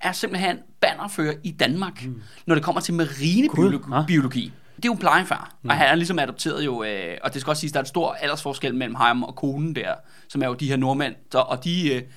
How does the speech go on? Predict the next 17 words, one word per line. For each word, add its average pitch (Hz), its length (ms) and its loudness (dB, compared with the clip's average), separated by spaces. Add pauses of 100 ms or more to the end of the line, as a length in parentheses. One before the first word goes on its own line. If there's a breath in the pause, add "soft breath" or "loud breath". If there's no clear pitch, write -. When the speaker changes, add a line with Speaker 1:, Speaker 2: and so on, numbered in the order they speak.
(240 soft breath)
Speaker 1:
flytter 151 180 2
så 160 140 2
med 165 100 2
Henrik 135 200 0
Krøyer - 280 4
til - 140 -10
København, 135 420 2
og, 110 340 -2
og, - 180 -10
og, 113 420 0
og, 127 340 6 (120)
ja, 117 100 -2 (100)
Peder 196 200 2
Krøyer, 143 320 2 (540)
øh, 127 180 -2
han, 165 200 2
øh, 139 100 0